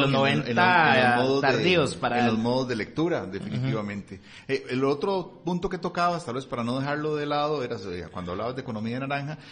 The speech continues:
Speaker 2: es que efectivamente en el ámbito estatal es complicado hablar de estos temas.
Speaker 1: Claro.
Speaker 2: Este,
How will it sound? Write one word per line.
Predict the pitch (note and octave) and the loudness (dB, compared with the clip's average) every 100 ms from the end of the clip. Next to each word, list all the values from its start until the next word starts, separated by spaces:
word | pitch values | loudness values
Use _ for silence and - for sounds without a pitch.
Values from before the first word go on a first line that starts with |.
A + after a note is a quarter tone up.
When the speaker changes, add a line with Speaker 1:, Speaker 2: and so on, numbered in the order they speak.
| - | -8
Speaker 2:
es | A#2 - | -8 -4
que | C#3 | -4
efectivamente | A#2+ G#2 B2+ C3 E3 F3 A#2+ G#2+ | -4 -6 -6 -4 -4 -4 -4 -4
en | G#2 | -4
el | G#2+ | -2
ámbito | A#2 C#3 C#3 D3 | -2 -2 -4 -4
estatal | C#3+ - C#3+ C#3+ C3+ C3+ C3+ - | -4 -4 -6 -2 -4 -4 -12 -8
es | G#2+ G#2+ | -6 -6
complicado | - A#2+ A#2 G#2+ G#2+ C#3 D#3+ A2 - | -6 -6 -4 -4 -2 -2 -2 -6 -12
hablar | F#2 G2+ C#3+ | -6 -4 -4
de | G2 | -6
estos | - G2+ | -8 -8
temas. | - E2 E2+ - - | -6 -6 -6 -12 -8
Speaker 1:
Claro. | C3+ A#2+ A2+ G#2+ | 0 2 0 -4
Speaker 2:
Este, | A2+ G#2+ A2+ | -6 -4 -4